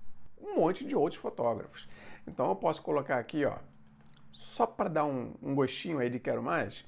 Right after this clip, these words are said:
vou colocar assim, ah, vou botar aí pra gente entender aqui, pra vocês entenderem, um bebê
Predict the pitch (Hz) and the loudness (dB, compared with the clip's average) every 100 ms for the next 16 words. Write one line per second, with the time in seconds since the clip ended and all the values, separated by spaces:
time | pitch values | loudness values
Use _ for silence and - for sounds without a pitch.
0 | - - - 170 175 175 165 - - - | -12 -8 -2 2 2 2 -2 -6 -8 -8
1 | - - - - - - 151 151 143 139 | -8 -8 -12 -16 -14 -2 0 2 0 0
2 | 135 117 113 104 - - - - - - | 0 0 0 0 -4 -10 -20 -20 -20 -20
3 | - - - - - 269 143 139 151 147 | -20 -20 -20 -20 -14 -8 -2 2 2 2
4 | 135 139 - 123 127 - 123 120 120 120 | 2 -2 -2 0 0 0 -2 0 0 2
5 | 113 120 113 120 117 123 135 165 107 - | 2 0 0 0 -2 -4 2 2 2 -4
6 | - - - - - - - 175 135 143 | -18 -20 -20 -20 -20 -14 -6 -2 0 2
7 | 190 151 131 127 | 2 2 2 2